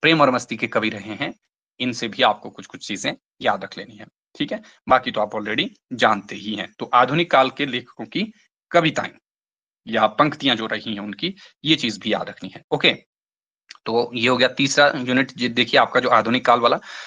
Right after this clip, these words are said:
चौथा प्रश्न है, निम्नलिखित में से कहानी, गद्य विधा, सीधा सा कहानी में पूछा है कि संयुक्त परिवार की, अ, जो मर्यादा है वो किस कहानी में बताई गई है? तो यहाँ पर आपका बड़े घर की बेटी। देखिए प्रेमचंद की जो कुछ एक कहानियां हैं,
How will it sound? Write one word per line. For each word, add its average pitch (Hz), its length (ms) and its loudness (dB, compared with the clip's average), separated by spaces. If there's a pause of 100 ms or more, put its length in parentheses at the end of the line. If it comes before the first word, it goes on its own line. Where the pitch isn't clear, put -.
(240)
चौथा 156 240 4
प्रश्न 170 260 4
है, 190 180 2 (280)
निम्नलिखित 208 400 4
में 208 60 2
से 202 120 -2
कहानी, 123 560 0
गद्य 147 260 4
विधा, 120 320 2 (540)
सीधा 165 320 0
सा - 280 -4 (380)
कहानी 170 280 2
में 220 120 -2
पूछा 180 220 0
है 190 80 4
कि 196 120 -8
संयुक्त 170 300 -6
परिवार 139 440 2
की, 160 160 -6
अ, 135 180 -2
जो 123 160 -4
मर्यादा 120 500 4
है 147 120 2
वो 151 160 -4
किस - 240 -8
कहानी 117 360 -4
में 131 140 -2
बताई 110 280 -2
गई 95 200 -12
है? 92 80 -6
तो - 120 -16
यहाँ 120 260 0
पर 170 100 6
आपका 123 460 2 (200)
बड़े 127 220 4
घर 120 160 2
की - 140 -8
बेटी। 107 380 -8 (520)
देखिए 165 300 0 (320)
प्रेमचंद 196 360 2
की 214 100 0
जो 208 120 -2
कुछ 185 280 -8
एक - 200 -10
कहानियां 139 540 2
हैं, 123 240 -10